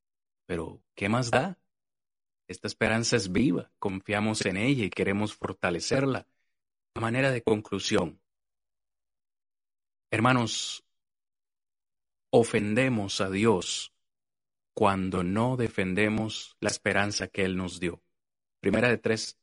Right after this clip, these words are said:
Primera de Pedro, perdón, tres quince es un mandamiento directo. No hacerlo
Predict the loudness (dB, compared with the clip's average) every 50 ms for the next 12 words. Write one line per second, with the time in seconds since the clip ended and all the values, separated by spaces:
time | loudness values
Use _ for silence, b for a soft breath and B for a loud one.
0 | _ -4 0 2 2 4 4 2 2 2 2 2 4 4 4 2 0 -2 -2 -2
1 | 0 0 0 0 -2 0 0 0 -2 -2 -2 0 2 2 2 0 -2 -2 0 0
2 | 2 2 2 2 0 0 0 0 0 -2 -2 -2 -2 -2 -2 0 0 -2 -2 -4
3 | _ -18 -20 -20 _ _ _ _ _ _ _ -6 -2 0 2 2 2 2 2 0
4 | -2 -2 -2 -2 -2 -2 -2 -2 -4 -4 -6 -8